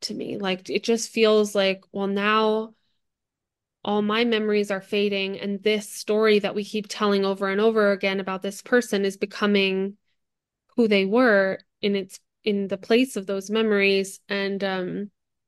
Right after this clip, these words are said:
and you start to feel like, "Well, did I know this person at all?" So I think Teddy's concern about memory and her own reliability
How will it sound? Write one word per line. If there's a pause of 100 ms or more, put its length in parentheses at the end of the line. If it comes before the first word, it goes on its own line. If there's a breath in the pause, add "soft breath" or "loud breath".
(520)
and
you
start
to
feel
like,
"Well,
did
I
know
this
person
at
all?" (480 soft breath)
So (200)
I
think (1700)
Teddy's (180)
concern
about
memory
and
her
own
reliability